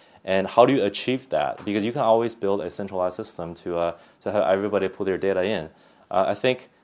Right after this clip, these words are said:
uh, it, with, especially in One Connect, what we're doing is, I think the One Connect is a, is a consortium of a, about three hundred small and medium-sized banks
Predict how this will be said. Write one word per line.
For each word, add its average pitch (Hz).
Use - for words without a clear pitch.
uh, 107
it, 117
with, 117
especially 147
in 113
One 107
Connect, 85
what 113
we're 139
doing 107
is, 92
I 98
think 120
the 101
One 110
Connect 98
is 87
a, 85
is 85
a 98
consortium 95
of 85
a, 80
about 85
three 98
hundred 87
small 90
and 85
medium-sized 85
banks 82